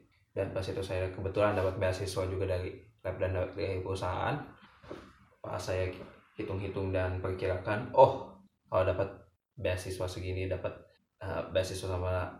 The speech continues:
financial aid dari perusahaan segini, berarti per bulan kira-kira bisa dapat berapa, disisihin dengan uang makan berapa, sisihin dengan uang kosan berapa, sisihin dengan uang entertainment juga berapa.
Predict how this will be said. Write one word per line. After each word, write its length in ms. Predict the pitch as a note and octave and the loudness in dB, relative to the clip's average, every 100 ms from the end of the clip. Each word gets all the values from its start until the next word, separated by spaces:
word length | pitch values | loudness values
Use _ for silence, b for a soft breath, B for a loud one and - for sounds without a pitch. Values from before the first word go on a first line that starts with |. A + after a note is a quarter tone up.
| - _ _ | -18 _ _
financial 400 | F#2 F2+ F2+ E2+ | -2 0 0 2
aid 160 | F#2 F2+ | 2 2
dari 80 | F#2 | 0
perusahaan 320 | F#2 F#2+ F#2 | -2 -2 -4
segini, 320 | - F#2 - | -4 0 2
berarti 480 | - F#2 - C3 - | 2 2 2 -2 -2
per 160 | F#2 | -4
bulan 320 | F2+ F#2+ F#2+ F2+ | 0 2 2 0
kira-kira 240 | F2+ F#2 | -2 -2
bisa 240 | F#2 - | -2 0
dapat 160 | F#2 F#2 | 0 2
berapa, 600 | F#2+ F2+ A#2+ - - - _ | 0 2 2 2 0 -14 _
disisihin 480 | F#2+ G2+ F#2+ A2 G2 | -6 -4 -2 -2 0
dengan 160 | F#2+ F#2+ | 0 0
uang 160 | F#2 F2+ F2+ | 0 0 -2
makan 240 | F#2 F2+ | -4 -2
berapa, 560 | F#2 F2+ - D#3 - - - | 0 0 2 0 -2 -12 -10
sisihin 400 | F#2 F#2+ F#2 F2+ | -8 -2 -2 0
dengan 240 | F#2 F2+ | -2 -2
uang 240 | F#2+ F2+ | -2 -2
kosan 240 | - F#2 F#2 | -4 -6 -4
berapa, 400 | F2+ F2+ C3+ B B B _ _ | -2 -2 -4 B B B _ _
sisihin 480 | - G2 C#3+ E3+ C3+ | -4 0 6 6 6
dengan 320 | G#2+ G2 G2 | 4 2 -2
uang 480 | - E3 D3 G#2 - | 6 8 10 6 0
entertainment 800 | F#2+ F2+ F#2 A2 B2+ C#3+ G#2 F#2 | -2 -2 2 8 8 8 6 6
juga 240 | F#2+ F2 | 6 4
berapa. 480 | - - - D3 | 4 -2 2 2